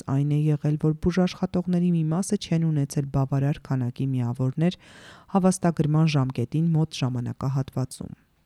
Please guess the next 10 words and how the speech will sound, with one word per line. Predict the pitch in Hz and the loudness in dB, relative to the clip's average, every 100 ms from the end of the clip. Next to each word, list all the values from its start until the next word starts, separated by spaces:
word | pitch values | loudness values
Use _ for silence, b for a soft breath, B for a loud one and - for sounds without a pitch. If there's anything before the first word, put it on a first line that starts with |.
| _ | _
Օրինակ, | 185 180 147 151 208 - b b - | 4 6 6 4 2 -6 b b 4
մնացել | 214 233 - 294 | 6 6 6 4
է | 269 | 6
երկու | 190 160 - 180 | 6 4 2 0
ամիս | 151 165 208 | 2 0 2
և | 170 - | 2 2
կարևոր | - 151 156 170 151 | 2 4 4 4 2
հաստիք | 160 151 160 - | 2 0 -2 -6
զբաղեցնող | - 147 135 135 - 143 | 0 2 2 0 -2 -2
բժիշկները, | - 139 139 135 - 170 | 0 2 2 0 0 2